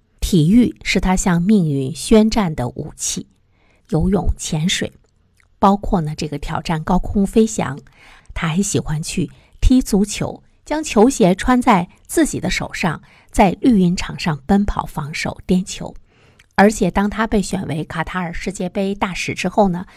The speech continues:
他还与贝克汉姆同场竞技。这就是这样的一个只有上半身的男孩，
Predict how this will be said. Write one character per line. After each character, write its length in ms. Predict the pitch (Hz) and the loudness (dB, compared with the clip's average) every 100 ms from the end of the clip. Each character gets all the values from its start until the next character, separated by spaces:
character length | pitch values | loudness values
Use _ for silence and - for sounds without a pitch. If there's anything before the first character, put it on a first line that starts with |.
| - - - | -20 -18 -8
他 100 | 196 | -2
还 160 | 202 | 0
与 140 | 185 175 | 0 -2
贝 160 | - | -2
克 140 | 196 190 | -2 -2
汉 260 | - 196 | -2 -4
姆 200 | 170 - - | -4 -10 -8
同 340 | - 147 147 | -4 -4 -4
场 340 | 185 - 147 127 | -6 -6 -10 -12
竞 260 | - 147 | -10 -10
技。 260 | - - - _ _ _ _ _ _ _ _ _ - | -10 -14 -16 _ _ _ _ _ _ _ _ _ -2
这 120 | 359 | 2
就 160 | 320 | 4
是 180 | 285 247 | 4 2
这 140 | 220 254 | 4 4
样 100 | 208 | 4
的 80 | |
一 100 | 175 | 2
个 280 | 170 - 165 | -2 0 0
只 240 | 160 - 190 | 0 0 2
有 180 | 160 | 2
上 300 | 143 - 302 | 0 -2 -2
半 180 | 208 160 | -2 -4
身 180 | 160 175 | -2 -2
的 120 | 165 | -2
男 200 | 151 120 | -4 -8
孩， 380 | 147 - - - | -8 -8 -10 -10